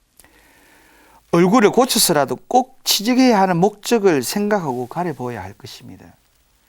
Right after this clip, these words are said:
사실 이런 거 이야기할 때 "엄마, 내 취직 때문에도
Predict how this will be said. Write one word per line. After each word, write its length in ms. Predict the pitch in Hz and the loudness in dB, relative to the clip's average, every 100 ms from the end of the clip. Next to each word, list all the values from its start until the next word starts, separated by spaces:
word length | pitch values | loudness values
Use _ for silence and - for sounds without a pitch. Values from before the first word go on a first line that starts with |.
| _ _ - - - | _ _ -20 -20 -10
사실 480 | 170 160 190 - - _ | -6 -2 -2 -4 -14 _
이런 260 | - 233 247 | -6 -2 0
거 60 | 202 | 2
이야기할 360 | 135 131 120 117 | 0 -2 -4 -6
때 260 | 120 113 - _ _ _ _ | -10 -12 -18 _ _ _ _
"엄마, 260 | 185 185 151 - _ _ _ _ _ | 0 0 0 -6 _ _ _ _ _
내 420 | 165 180 143 131 - | -4 -2 -2 -4 -10
취직 300 | - 240 247 | -4 -2 0
때문에도 600 | - 262 214 170 143 131 | 0 0 0 0 -2 -2